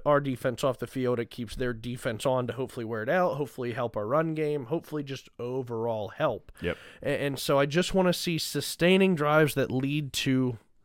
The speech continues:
Speaker 1: even minimum three points.
Speaker 2: Also keeps Josh Allen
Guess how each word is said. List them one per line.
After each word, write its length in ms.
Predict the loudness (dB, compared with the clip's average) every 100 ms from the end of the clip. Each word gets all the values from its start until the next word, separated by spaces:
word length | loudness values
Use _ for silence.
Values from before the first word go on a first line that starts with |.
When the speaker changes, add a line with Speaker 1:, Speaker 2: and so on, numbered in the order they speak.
| _ _ -10
Speaker 1:
even 460 | -4 0 0 0
minimum 460 | 2 0 -2 -4 -8
three 400 | -10 -8 -6 -8
points. 580 | -8 -10 -10 -14 -6 2
Speaker 2:
Also 220 | 4 4
keeps 240 | 2 -2
Josh 280 | 2 2 2
Allen 300 | 0 0 0